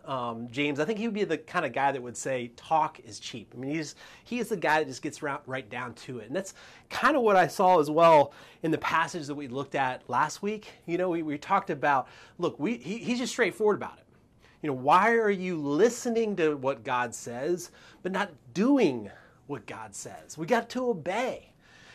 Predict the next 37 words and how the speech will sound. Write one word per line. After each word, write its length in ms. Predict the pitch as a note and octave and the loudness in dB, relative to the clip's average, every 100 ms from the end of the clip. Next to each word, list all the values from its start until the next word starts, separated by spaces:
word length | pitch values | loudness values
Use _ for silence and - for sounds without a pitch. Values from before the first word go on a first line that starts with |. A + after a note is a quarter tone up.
| - | -2
You 80 | F#3 | 2
know, 80 | F#3 | 6
and 60 | |
then, 200 | F#3 G#3 - | 8 6 2
and 100 | F#3+ | 6
then 80 | G3 | 8
starting 480 | F#3+ - G3+ A#3+ A#3 | 8 6 6 6 4
with 160 | F#3+ | 4
verse 320 | D3+ D3 G#3+ G#3 | 2 0 -2 -2
twenty-six 800 | - A#3 G#3+ - - G3 A3 G#3 | -2 -2 -2 -4 -4 -4 -2 0
and 80 | |
then, 160 | D#3+ D#3 D3 - _ | 0 0 -6 -20 _
uh, 140 | C#3+ C#3+ | -6 -6
going 320 | A#2+ D#3+ G3 | 0 4 6
through 320 | G3 F#3+ C#3+ C3+ | 6 4 4 2
a 100 | C3+ | 0
lot 600 | B2+ C3+ D#3 E3+ A3+ A#3+ | 0 -2 6 8 8 6
of 140 | F#3 | 2
the, 140 | C#3 | -2
most 420 | D#3 D3+ F#3+ - - | -2 4 4 4 2
of 80 | |
the 80 | C#3 | -2
rest 340 | C3 D#3+ G3 - | 0 0 -2 -6
of 60 | |
the 80 | C#3 | -8
book, 420 | A#2 A2 A#3 A#3 - - - - - | -4 2 2 0 -14 -20 -20 -18 -4
it's 180 | F3+ - | -4 -4
all 440 | E3 F3+ G#3+ A3 G3 | -2 2 2 0 -4
very 840 | C3+ C#3+ F#3+ G#3 G#3+ A3 A3+ G3 _ _ - | -12 -6 -2 0 -2 -4 -6 -10 _ _ -18
practical, 880 | - A3+ G3 G3 G#3+ - G#3+ G#3 - - _ | -2 2 2 -2 -8 -2 0 0 -2 -14 _
straight 680 | - - - F#3+ G3 A3+ A#3 _ D3 | -14 -14 -8 0 0 0 -4 _ -6
down, 320 | F3 E3+ F3 | -2 0 0
you 80 | E3 | 0
know, 40 | |
just 240 | D3+ G3 G3+ | -2 -4 -2
basically, 360 | C4+ - F3 | -2 0 0
I, 160 | D#3 D#3 | 0 0